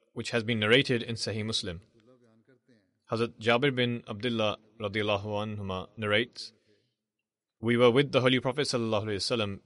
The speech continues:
during an expedition," i.e., the expedition of Bani Mustalik, when a man from among the Muhajirin struck a man from among the Ansar on his back.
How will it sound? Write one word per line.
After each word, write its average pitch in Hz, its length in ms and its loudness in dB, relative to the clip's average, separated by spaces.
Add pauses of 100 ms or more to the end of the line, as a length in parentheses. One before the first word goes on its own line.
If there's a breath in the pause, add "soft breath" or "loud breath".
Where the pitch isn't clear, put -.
during 120 300 -2
an 113 60 -4
expedition," 110 600 -6 (880)
i.e., 110 200 4
the 113 100 0
expedition 117 420 -4
of 107 80 -2
Bani 104 220 -2
Mustalik, 104 400 -8 (1000)
when 120 180 0
a 104 40 2
man 131 300 4
from 123 180 0
among 117 280 2
the 110 60 -2
Muhajirin 107 680 2
struck - 460 0
a 110 60 -4
man 110 320 2
from 107 180 -4
among 101 300 -2
the 95 100 -2
Ansar 101 420 0
on 101 120 -2
his 92 100 -2
back. 95 320 -2